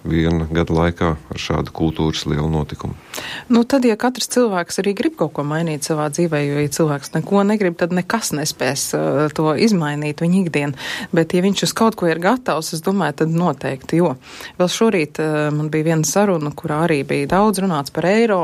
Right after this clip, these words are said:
Speaker 2: un par visādām, mm, ikdienišķām, uh, nedienām vai dienām ap, uh, valodas maiņu tam līdzīgi.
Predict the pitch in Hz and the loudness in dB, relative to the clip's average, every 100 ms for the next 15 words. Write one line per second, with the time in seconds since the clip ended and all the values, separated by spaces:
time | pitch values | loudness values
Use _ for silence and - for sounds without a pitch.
0 | 147 147 143 151 156 156 147 139 147 147 | -2 -6 -6 -6 -4 -2 -2 -2 -2 -4
1 | - 156 - 185 175 156 151 - - 156 | -4 -4 0 0 2 0 0 -2 0 0
2 | 151 147 147 - - - 160 156 151 147 | 0 -2 -6 -10 -12 -6 0 2 2 2
3 | 147 151 156 196 196 170 156 151 151 147 | 2 2 4 4 4 2 0 -2 0 -2
4 | 147 202 180 156 151 156 156 160 156 156 | 2 0 2 0 -2 -6 -4 -2 -2 -2
5 | 151 175 185 147 170 180 190 220 233 190 | 0 2 2 2 0 2 2 2 2 2
6 | 160 160 - | 0 -4 -4